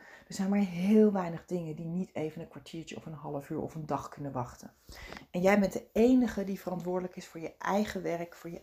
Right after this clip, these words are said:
eigen leven, voor je eigen gezondheid, voor je eigen geluk. Niemand anders kan het doen. Alleen jij. En jij bent ook de enige die jouw situatie kan veranderen. Maar er is maar één moment waarop je het kunt veranderen. Dat is nu. Niet gisteren,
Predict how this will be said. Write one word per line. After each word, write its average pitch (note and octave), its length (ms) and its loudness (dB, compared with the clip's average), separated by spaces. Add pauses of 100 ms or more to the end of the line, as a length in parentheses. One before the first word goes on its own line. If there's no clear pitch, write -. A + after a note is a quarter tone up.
eigen F#3 420 0
leven, E3 460 -4 (480)
voor - 160 -6
je - 180 -4
eigen G#3 380 0
gezondheid, F3+ 540 -4
voor F3+ 100 -6
je - 80 -6
eigen - 260 -4
geluk. E3 440 -6
Niemand G#3 400 6
anders D#3+ 260 -8
kan D3+ 180 -12
het C#3 100 -12
doen. C#3 280 -14
Alleen F3+ 340 -4
jij. D3 340 -6 (360)
En - 80 -8
jij F#3 160 0
bent F#3+ 180 -2
ook F3+ 100 -12
de - 160 -12
enige A3+ 600 2 (240)
die F#3+ 120 -6
jouw F#3+ 120 2
situatie F3+ 580 -4
kan E3 160 -8
veranderen. E3 460 -2
Maar G#3 100 0
er G#3 60 -6
is G3+ 120 -4
maar G3+ 160 -6
één A3+ 200 4
moment G3+ 300 2
waarop C#4+ 400 -2
je - 80 -4
het A3 100 -8
kunt F3 180 -6
veranderen. F3 360 -4
Dat A3+ 120 -2
is G#3+ 120 -2
nu. G#3+ 340 6 (680)
Niet G3+ 300 -2
gisteren, F3+ 560 -6